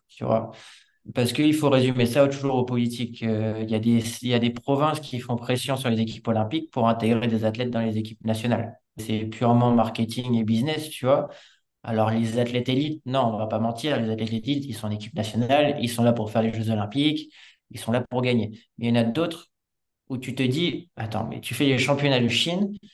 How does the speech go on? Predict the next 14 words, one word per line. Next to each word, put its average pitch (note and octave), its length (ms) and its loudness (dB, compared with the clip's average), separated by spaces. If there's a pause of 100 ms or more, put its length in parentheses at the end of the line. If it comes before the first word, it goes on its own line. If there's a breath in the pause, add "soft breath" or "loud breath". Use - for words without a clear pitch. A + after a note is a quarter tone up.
(280 loud breath)
et A#2 80 -6
t'es A2+ 120 -2
pas D3 520 6
en C#3+ 80 6
haut C#3+ 140 4
du C#3 140 -2
podium D3+ 760 -2
ou A#2+ 120 -4
alors C#3 260 2
t'es B2+ 140 -4
pas C#3+ 160 0
sur D3 220 -4
le C#3+ 60 -6
podium, D#3 440 -4